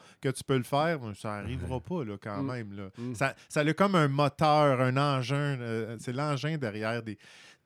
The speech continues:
Speaker 1: des motivations, des projets X, là, que ce soit n'importe quoi dans la vie, là. Si t'as pas envie, ça se fera pas,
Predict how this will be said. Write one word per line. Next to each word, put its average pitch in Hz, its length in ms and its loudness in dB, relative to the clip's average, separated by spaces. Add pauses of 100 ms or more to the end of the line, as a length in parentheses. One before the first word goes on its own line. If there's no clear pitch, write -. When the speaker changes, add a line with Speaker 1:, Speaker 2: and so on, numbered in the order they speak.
(120)
Speaker 1:
des 110 260 -10
motivations, 104 800 -6
des 101 120 -4
projets 98 500 -6
X, - 360 -12
là, 101 180 -12
que 101 140 -14
ce 90 160 -14
soit 98 240 -14
n'importe 101 360 -12
quoi 117 200 -10
dans 101 140 -12
la 87 80 -12
vie, 127 200 -14
là. 90 160 -12
Si - 340 -18
t'as 101 140 -10
pas 107 140 -12
envie, 98 260 -12
ça 85 140 -14
se - 80 -18
fera - 140 -18
pas, - 160 -12